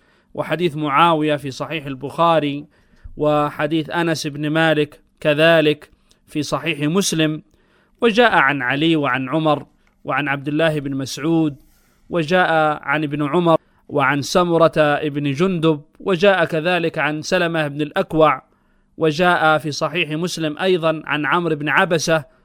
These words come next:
وعن كعب بن مرة وعن معاذ بن عفراء، أحاديث كثيرة، فعرفنا أن هذا من خصائصه عليه الصلاة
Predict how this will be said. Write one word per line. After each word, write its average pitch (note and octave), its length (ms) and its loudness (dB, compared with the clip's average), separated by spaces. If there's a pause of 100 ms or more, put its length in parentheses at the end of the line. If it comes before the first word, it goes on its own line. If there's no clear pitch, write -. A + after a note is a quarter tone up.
(280)
وعن D3+ 260 2
كعب D#3+ 260 2
بن D#3 240 -4
مرة E3+ 640 2
وعن C#3 260 -2
معاذ D#3+ 380 -2
بن D3+ 140 -6
عفراء، D#3+ 680 2 (180)
أحاديث B3 540 2
كثيرة، G3+ 580 2 (1080)
فعرفنا F3+ 600 4
أن D3 120 -2
هذا D#3+ 280 -2
من C#3+ 140 -4
خصائصه D3+ 680 -4
عليه C#3 260 0
الصلاة C#3+ 360 -2